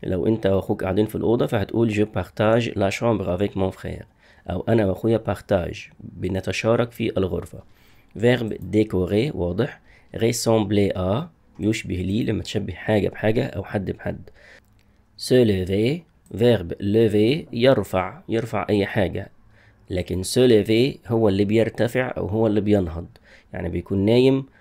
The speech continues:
ويقف، بيكون مريح أو قاعد على كرسي وبيقوم ينهض يقف على رجليه. se lever. garder، فيرب garder جاية من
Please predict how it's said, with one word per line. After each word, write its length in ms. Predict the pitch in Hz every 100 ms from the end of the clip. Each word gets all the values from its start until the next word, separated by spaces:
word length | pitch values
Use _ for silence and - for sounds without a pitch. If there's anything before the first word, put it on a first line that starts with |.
| _ -
ويقف، 520 | 101 104 87 - -
بيكون 720 | 98 92 - 110 110 101 92 92
مريح 420 | 104 113 113 -
أو 120 | -
قاعد 200 | 107 101
على 140 | 90
كرسي 480 | 85 123 123 135 135
وبيقوم 420 | 95 92 95 107 104
ينهض 320 | 101 92 92
يقف 220 | 101 98
على 140 | 90
رجليه. 320 | 90 90 87 82 - _ -
se 280 | - 117
lever. 340 | 120 104 85 - - _ - _ _ _ _ 95 117
garder، 440 | 123 104 90 - - _ _ _ -
فيرب 400 | 107 117 90 87
garder 560 | 90 87 95 123 135 120
جاية 300 | 95 98 110
من 380 | 92 92 113